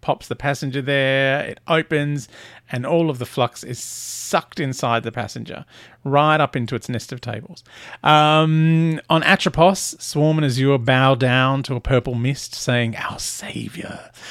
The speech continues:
Uh, and the Doctor's like, "Well, I was wondered what time looked like,"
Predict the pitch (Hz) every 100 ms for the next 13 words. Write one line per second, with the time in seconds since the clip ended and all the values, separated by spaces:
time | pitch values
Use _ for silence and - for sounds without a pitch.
0 | - - - 143 123 120 117 113 113 110
1 | 107 110 117 120 113 131 123 113 110 139
2 | 165 165 131 139 156 123 117 - 117 117
3 | 110 - 107 110